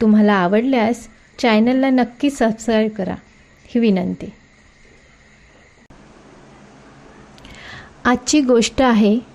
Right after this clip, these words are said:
कर्तव्याची जाणीव. एक राजा होता, त्याचे नाव होते वीरभद्र.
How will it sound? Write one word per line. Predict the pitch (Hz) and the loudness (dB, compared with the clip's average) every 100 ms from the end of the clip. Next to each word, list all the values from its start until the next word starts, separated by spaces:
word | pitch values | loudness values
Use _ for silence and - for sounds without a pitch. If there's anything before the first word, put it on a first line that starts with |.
| - | -6
कर्तव्याची | 233 214 208 254 240 220 220 254 | 0 0 0 0 2 0 0 0
जाणीव. | 220 208 190 196 196 202 - - - - - 233 - - - - - - - - | 2 2 2 2 -2 -8 -16 -20 -20 -20 -20 -18 -18 -18 -18 -20 -20 -20 -20 -6
एक | 277 285 262 | -4 -2 0
राजा | 233 208 254 | 2 2 2
होता, | 247 214 170 165 - - - - | 2 0 -2 -4 -8 -20 -6 -2
त्याचे | 220 247 | 0 2
नाव | 233 214 247 | 2 2 0
होते | 240 214 233 | 0 2 2
वीरभद्र. | 240 226 214 214 220 175 175 | 2 4 2 2 2 0 0